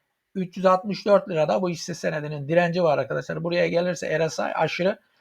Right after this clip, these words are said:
satım bölgesine geldiği için tekrar yukarı yönlü tepki verebilir. E, hisse senedi bu şekilde, e, grafiği bu şekilde. Bunun detaylarına baktığımız zaman F K'sı çıkmamış arkadaşlar. Nette zararda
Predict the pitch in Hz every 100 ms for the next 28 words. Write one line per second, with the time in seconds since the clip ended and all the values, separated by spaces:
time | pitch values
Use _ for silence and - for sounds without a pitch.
0 | _ - 170 170 220 202 175 160 151 156
1 | 165 170 165 151 156 180 175 175 165 160
2 | 165 160 170 151 180 - 185 165 190 175
3 | 185 185 196 214 _ _ _ _ - _
4 | - 190 180 180 180 202 208 220 226 214
5 | 208 208 226 - - 175 226 196 180 180
6 | 208 220 - _ - 165 156 175 180 180
7 | 190 202 185 - 151 143 139 160 196 220
8 | - _ _ _ - 170 208 196 175 190
9 | 214 226 208 180 151 147 143 147 139 139
10 | 180 170 196 196 196 185 196 - 202 180
11 | 151 143 151 143 139 139 175 160 170 165
12 | 185 160 175 165 156 175 220